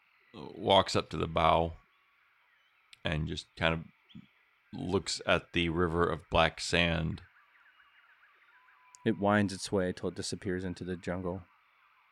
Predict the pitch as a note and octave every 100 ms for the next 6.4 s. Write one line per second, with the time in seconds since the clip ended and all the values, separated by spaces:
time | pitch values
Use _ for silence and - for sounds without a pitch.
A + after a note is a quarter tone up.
0 | _ _ _ _ _ _ _ _ _ _
1 | - - D#2+ E2 D#2+ - - _ - -
2 | - G2+ G2 F#2 G#2 G2 F#2+ F2 F2 E2+
3 | D#2+ - F#2+ G2 F#2 E2 D#2+ D2+ D#2 D2+
4 | - F#2+ - - - - - - _ -
5 | F2+ F2 D#2+ E2+ D#2+ D#2 F#2 E2 D#2+ D#2+
6 | D#2 D2+ C#2+